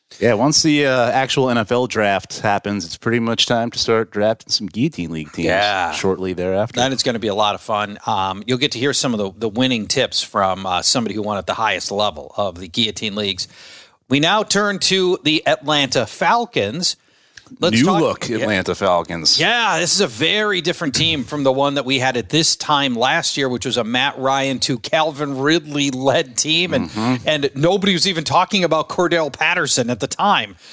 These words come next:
Speaker 2: You know, now all of your key components really have changed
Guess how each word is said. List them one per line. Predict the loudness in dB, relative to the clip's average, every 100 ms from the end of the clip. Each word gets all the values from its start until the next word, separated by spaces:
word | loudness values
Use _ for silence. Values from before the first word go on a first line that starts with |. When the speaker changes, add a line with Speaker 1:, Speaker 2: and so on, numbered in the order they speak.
| -20 -10 0
Speaker 2:
You | 2
know, |
now | 2 2 2 4 2 0
all | 0 2 2
of |
your | 0 -2
key | -2 -4
components | -4 -4 0 2 2 2 0 -2
really | -4 2 4 4 4 0 -2
have | -2 -2 -4
changed | 0 2 0 -2 -8